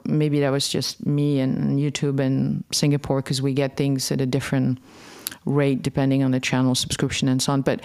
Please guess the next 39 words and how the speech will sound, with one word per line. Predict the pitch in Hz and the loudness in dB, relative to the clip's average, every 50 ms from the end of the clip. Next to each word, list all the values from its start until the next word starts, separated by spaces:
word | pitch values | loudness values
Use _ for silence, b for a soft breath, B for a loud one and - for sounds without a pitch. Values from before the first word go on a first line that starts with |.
| B B B B B B B | B B B B B B B
then | B 185 196 | B 2 4
you | 208 190 | 4 4
started | - - 185 185 175 175 131 | 4 4 2 2 2 2 2
interviewing | - 180 190 202 190 170 170 160 147 139 143 | 4 4 4 4 4 2 4 4 4 2 2
doctors | 131 139 135 143 143 - - 151 139 139 135 131 - - - - - | 2 2 0 0 -2 -2 -2 0 0 0 0 0 -2 -4 -4 -4 -2
and | - 143 143 139 135 135 135 135 - | -2 0 2 2 2 0 0 -2 -2
clinicians | - - 143 135 139 139 131 - - 147 139 135 135 135 127 127 - - | -2 0 2 2 2 2 0 0 0 2 2 2 2 2 2 0 -2 -2
and | - 143 131 131 | 0 0 0 0
people | - 143 131 - - 135 | 0 -2 -2 0 -2 -2
from | 127 - - 135 147 | -2 0 0 2 2
around | 160 180 180 175 156 | 2 4 4 2 2
the | 143 | 2
world. | 127 131 65 - - - - - - B B B B B B B B | 2 0 0 0 -2 -4 -6 -12 -16 B B B B B B B B
And | - 151 151 | -2 0 2
I | 143 143 | 2 2
discovered | 131 139 - - - 156 147 143 139 143 139 135 135 131 - 139 120 - - _ - _ - - | 2 0 0 0 2 2 2 4 4 2 2 2 0 0 -4 -6 -8 -10 -16 _ -20 _ -8 -4
Doctor | - 135 127 - - 139 | -2 -2 -2 -2 -2 -4
Cherry, | - - - 160 147 147 147 143 139 143 | -2 0 0 0 2 2 2 2 0 0
which | 135 135 131 - - | 0 -2 -4 -2 -2
was | - 139 135 131 | -2 0 0 0
also | 139 135 131 - - 135 | -2 -2 -2 -2 -2 -2
on, | 131 131 | -2 -2
on | 131 - 135 | -2 -2 -2
my | 135 131 127 | 0 0 0
podcast. | 135 135 131 127 - 135 - - 131 - - | -2 -2 -2 -2 -2 -2 0 0 -2 -2 -2
I | 139 | -4
discovered | 127 131 - - 170 156 160 143 | -2 -2 -2 0 0 0 0 0
a | |
lot | 135 143 147 151 156 151 151 143 | 0 0 2 2 2 2 2 0
of | 143 - - - - - | 0 -2 -4 -6 -8 -4
clinicians | - 156 143 143 139 - - - 135 131 131 127 - | -2 0 0 0 0 -2 -2 0 0 0 0 -2 -2
that | - 131 139 - - B B B B B B B B | -2 -2 -2 -4 -6 B B B B B B B B
probably | - 175 156 151 147 131 127 143 139 135 | 0 2 2 2 2 2 2 0 2 2
I | |
would | 131 139 135 131 | 2 2 2 2
never | 139 139 135 127 127 | 2 2 2 2 0
have | 127 120 - | -2 -2 -2
come | - 131 | -2 -2
across, | 123 120 - - 120 - 135 - - - | -2 -2 -4 -6 -6 -6 -6 -8 -10 -8